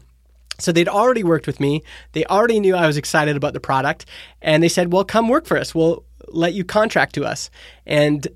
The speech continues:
so I consulted for teams based in Colorado, Portland, and San Francisco. And in two thousand fifteen, I built and launched my biggest project to date, which is marketing for developers. And that's really provided me most of my income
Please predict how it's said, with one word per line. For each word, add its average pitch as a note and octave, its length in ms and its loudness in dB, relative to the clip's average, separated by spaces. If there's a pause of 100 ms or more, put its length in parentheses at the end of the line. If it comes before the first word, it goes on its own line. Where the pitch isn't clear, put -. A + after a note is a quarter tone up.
so - 160 -2
I D#3 80 2
consulted G3 480 0
for E3 80 0
teams F#3 500 0
based D#3+ 360 0
in C#3+ 100 -2
Colorado, F3 640 0
Portland, E3+ 480 -2
and C#3 160 -6
San D3+ 240 -2
Francisco. - 580 -6 (840)
And E3 320 2 (180)
in D#3+ 140 0
two D#4 320 -2
thousand F#3+ 320 0
fifteen, C#3+ 640 -2 (580)
I D3+ 120 0
built F#3+ 320 0
and F#3 100 2
launched E3 460 -4
my D3+ 120 0
biggest G3+ 460 -4
project D#3 360 0
to - 60 -10
date, C3+ 440 -4 (300)
which - 180 -6
is D3 260 -2
marketing E3 720 0
for D3 360 0
developers. C3+ 640 -4
And D3+ 380 -2 (380)
that's F#3+ 220 -2
really G#3+ 360 2
provided D3+ 480 0
me C#3+ 220 0
most E3+ 420 -2
of E3 60 -6
my D3 140 0
income C3 560 0